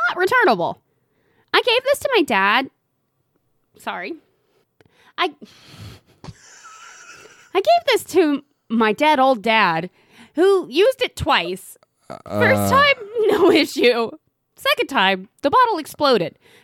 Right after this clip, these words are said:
Speaker 1: breaking wine glasses and splashing wine all over the kitchen.
Speaker 2: Uh-huh.
Speaker 1: Thank goodness no one was injured, but it took two and a half hours to clean up. Now Amazon will not honor a return because of the argon capsules.
Speaker 2: Yeah.
Speaker 1: I'm emailing the manufacturer, but wanted to warn everyone.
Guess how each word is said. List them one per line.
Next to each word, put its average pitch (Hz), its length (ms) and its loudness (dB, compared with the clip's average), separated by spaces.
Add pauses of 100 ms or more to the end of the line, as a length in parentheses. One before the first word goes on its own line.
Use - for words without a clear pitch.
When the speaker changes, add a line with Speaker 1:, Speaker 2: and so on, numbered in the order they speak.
(100)
Speaker 1:
breaking 370 560 0
wine 277 300 2
glasses 247 500 -2
and 277 160 -4
splashing 415 420 -2
wine 285 260 2
all 277 160 2
over 240 160 0
the 185 80 -6
kitchen. - 440 -8 (100)
Speaker 2:
Uh-huh. 104 480 -6
Speaker 1:
Thank 330 260 0
goodness 220 360 0
no 190 100 -2
one 175 140 0
was 175 100 -2
injured, 180 340 0
but 247 140 -4
it 247 160 -4
took 311 360 0
two 466 120 -4 (140)
and 311 100 0
a - 20 0
half 240 140 -2
hours 247 320 2
to 190 80 -10
clean 185 240 0
up. 175 240 -4 (440)
Now 320 100 2 (120)
Amazon 311 480 2
will 247 160 0
not 233 280 2
honor 208 300 2
a 185 100 2
return 180 500 -2 (220)
because 330 520 -4
of 294 120 -2
the 214 100 -2
argon 160 400 -2
capsules. - 600 -14 (340)
Speaker 2:
Yeah. 82 400 -4
Speaker 1:
I'm - 120 -16
emailing 277 440 2
the 202 80 0
manufacturer, 202 720 -2
but 233 160 -6
wanted 294 240 0
to 359 60 2
warn 190 340 0
everyone. - 460 -10